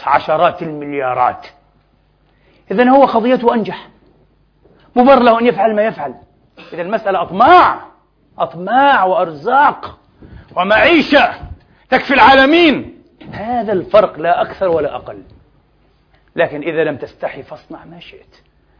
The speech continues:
قال: "النظر في المرآة"، قال: "أنا بتفلسف عليكم، انظر في المرآة". مرآة إيه؟ كسرنا المرائي، نحن ننظر في وجوه الملايين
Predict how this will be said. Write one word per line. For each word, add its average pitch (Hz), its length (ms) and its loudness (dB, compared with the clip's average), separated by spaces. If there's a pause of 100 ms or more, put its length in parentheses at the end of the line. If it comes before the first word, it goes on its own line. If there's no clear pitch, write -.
قال: 151 220 -2
"النظر 156 320 -2
في 147 80 -10
المرآة"، 156 300 0
قال: 127 260 0
"أنا 123 100 -12
بتفلسف 131 460 -10
عليكم، 127 340 -6 (280)
انظر 143 220 -4
في 127 80 -8
المرآة". 131 580 -2 (420)
مرآة 190 300 0
إيه؟ 220 200 -6 (380)
كسرنا 208 580 0
المرائي، 151 580 -4 (460)
نحن 190 240 0
ننظر 196 340 -2
في 185 100 -10
وجوه 180 240 -2
الملايين 190 720 -2